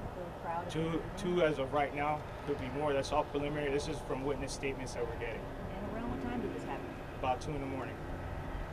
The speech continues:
Speaker 1: And did, was, who, who was it who called nine one one? The, the victims or bystanders?
Speaker 2: Received, uh, multiple calls,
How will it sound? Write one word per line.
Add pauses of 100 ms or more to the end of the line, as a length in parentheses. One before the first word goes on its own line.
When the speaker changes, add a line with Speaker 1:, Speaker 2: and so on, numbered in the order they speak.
(240)
Speaker 1:
And
did, (280)
was, (380)
who,
who
was
it
who
called
nine
one
one?
The,
the
victims
or
bystanders?
Speaker 2:
Received, (420)
uh,
multiple
calls,